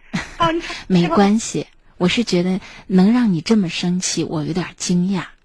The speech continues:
Speaker 2: 就确实，
Speaker 1: 是。
Speaker 2: 呃，就是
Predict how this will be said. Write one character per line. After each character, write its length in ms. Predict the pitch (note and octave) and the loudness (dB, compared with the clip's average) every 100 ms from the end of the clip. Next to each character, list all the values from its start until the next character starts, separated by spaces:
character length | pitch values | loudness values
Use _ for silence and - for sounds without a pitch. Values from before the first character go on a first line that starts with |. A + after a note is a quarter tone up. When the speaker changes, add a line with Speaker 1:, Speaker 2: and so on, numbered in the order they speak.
| _ _ _ _ _ - - | _ _ _ _ _ -20 -2
Speaker 2:
就 120 | A3+ | -2
确 220 | - D4 | 2 2
实， 100 | C#4+ | 2
Speaker 1:
是。 260 | A3+ E3 F3+ - - | 0 -2 -4 -10 -8
Speaker 2:
呃， 180 | D#3+ | -6
就 140 | D#3+ F3 | -4 -6
是 240 | - D#3 | -4 -6